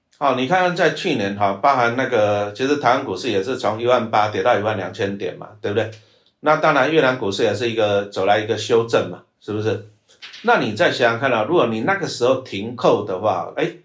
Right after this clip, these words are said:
你反正你低点没有买，低点没有买，那你想想看呢，涨上来了，你是不是就少赚了，对不对？好，所以说你长期投资一个市场哈，越南这个长期发展的一个市场，你如果说你想要持有它，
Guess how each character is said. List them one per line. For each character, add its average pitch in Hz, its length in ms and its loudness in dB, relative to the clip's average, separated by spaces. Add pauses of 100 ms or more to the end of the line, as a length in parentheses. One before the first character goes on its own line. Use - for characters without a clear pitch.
(520)
你 185 100 -2
反 135 180 2
正 135 140 0
你 107 120 -2
低 151 200 -4
点 - 180 0
没 107 140 -2
有 104 140 -2
买， 87 180 -8
低 190 160 -2
点 131 160 0
没 127 140 -2
有 127 120 0
买， 90 240 -6 (100)
那 143 160 0
你 104 120 -4
想 110 220 -2
想 101 80 -6
看 104 180 -2
呢， 92 60 -10 (500)
涨 95 180 -2
上 120 220 2
来 101 140 0
了， 95 140 -6
你 90 120 -12
是 117 140 -8
不 110 60 -6
是 113 60 -2
就 104 60 0
少 76 380 -4
赚 92 220 -2
了， - 220 -16
对 110 120 -4
不 113 60 2
对？ 113 120 -2 (540)
好， 143 240 4
所 190 120 -2
以 185 60 0
说 208 140 2
你 104 400 -4
长 131 260 -2
期 123 200 -6
投 110 180 -2
资 123 120 -4
一 131 80 -2
个 117 120 -2
市 110 280 -4
场 - 240 -8
哈， 95 240 -4
越 139 140 -2
南 104 180 -2
这 117 120 -6
个 101 200 -2
长 104 240 -6
期 101 200 -6
发 113 180 -2
展 95 180 -4
的 101 80 -8
一 98 40 -10
个 101 100 -6
市 101 220 -4
场， - 260 -8
你 104 80 -8
如 123 140 -6
果 123 100 2
说 123 180 0
你 95 200 -10
想 92 280 -8
要 104 300 0 (380)
持 - 180 -2
有 131 180 4
它， 123 360 -2